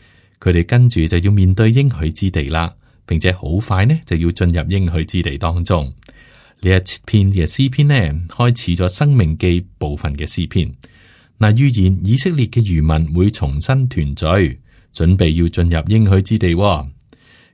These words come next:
佢哋回望過去漫長嘅道路，一直得着神嘅帶領同埋保守，神使到佢哋謙卑落嚟，並且讓佢哋存活喎。嗱，每一個世代嘅信徒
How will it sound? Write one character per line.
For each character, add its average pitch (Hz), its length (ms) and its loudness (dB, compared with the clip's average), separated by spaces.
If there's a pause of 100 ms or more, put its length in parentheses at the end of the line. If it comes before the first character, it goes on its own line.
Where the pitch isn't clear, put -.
佢 151 120 0
哋 151 160 4
回 85 200 2
望 95 320 4
過 104 260 2
去 101 80 2
漫 82 340 -2
長 71 240 -6
嘅 80 100 -2
道 73 180 -2
路， 73 320 -4 (420)
一 95 120 2
直 90 140 0
得 120 160 -4
着 95 200 0
神 82 320 0
嘅 113 160 4
帶 120 240 2
領 110 200 2
同 95 140 -2
埋 69 140 -4
保 78 240 -4
守， 90 420 -4 (420)
神 80 280 2
使 90 180 2
到 117 80 4
佢 95 140 2
哋 90 220 2
謙 165 220 2
卑 165 160 4
落 123 200 0
嚟， 76 300 -6 (320)
並 82 200 2
且 85 300 -2
讓 92 180 2
佢 90 80 0
哋 87 160 0
存 71 260 -4
活 82 120 0
喎。 92 360 -2 (880)
嗱， 73 240 0
每 95 100 4
一 127 40 2
個 107 140 0
世 - 120 -4 (160)
代 78 120 -4
嘅 76 160 -2
信 85 240 0
徒 73 300 -6